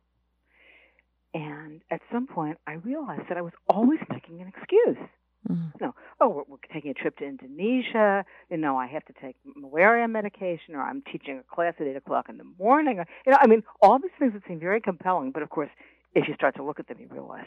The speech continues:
Speaker 1: that if you wanted to do it, you would do it. And fortunately, I was married to a man who, um, I had told when we married that I had,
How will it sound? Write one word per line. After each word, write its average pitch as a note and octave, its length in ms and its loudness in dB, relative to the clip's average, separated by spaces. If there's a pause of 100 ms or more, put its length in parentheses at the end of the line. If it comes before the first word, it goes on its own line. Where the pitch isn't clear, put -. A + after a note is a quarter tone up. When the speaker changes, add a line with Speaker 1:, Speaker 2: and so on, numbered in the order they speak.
Speaker 1:
that - 120 -14 (600)
if D#3+ 160 -2
you E3 80 0
wanted D3 260 -2
to C#3+ 100 -12
do C#3 220 -4
it, - 120 -8
you B2 160 -18
would D#3+ 100 -20
do E3 160 -2
it. - 120 -6 (640)
And D#3+ 300 -6 (220)
fortunately, A3 640 -8 (280)
I E3+ 80 0
was F#3 160 -4
married B3 340 -2
to F3+ 100 0
a C#3+ 60 -2
man C#3 340 -8 (380)
who, E3+ 480 -6
um, D#3 300 -4 (360)
I F#3 120 0
had A3+ 240 0
told A#3+ 220 -4
when F3 160 -10
we D#3 80 -10
married C#3 380 -8 (300)
that D#3+ 120 2
I F3 100 0
had, F3 260 -6